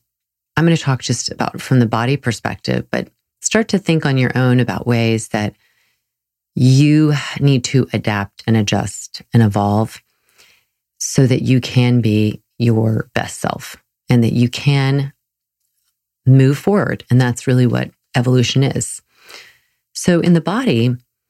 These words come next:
we often get used to doing things a certain way. There's a lot of repetitive activities of modern day lifestyles. And I've often spoken about how this is not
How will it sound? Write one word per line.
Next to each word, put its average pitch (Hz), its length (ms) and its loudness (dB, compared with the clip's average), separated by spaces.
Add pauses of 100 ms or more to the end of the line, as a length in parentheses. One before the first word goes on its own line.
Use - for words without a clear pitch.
(1300)
we 160 180 6
often 156 600 0 (800)
get 127 180 0
used 131 300 0
to 123 80 0
doing 113 400 2
things 110 340 0
a 113 80 0
certain 110 380 0
way. 101 260 2
There's 113 180 -2
a 117 60 0
lot 107 220 0
of 104 240 -4 (480)
repetitive 160 580 0
activities 113 800 -2 (240)
of 120 120 0
modern 113 440 2
day 107 160 0
lifestyles. 104 800 -4 (380)
And 127 80 0
I've 120 120 -2
often 131 360 -2
spoken 123 500 -2
about 104 240 -2
how 113 160 -4
this 113 320 -4
is 107 140 -4
not 104 340 0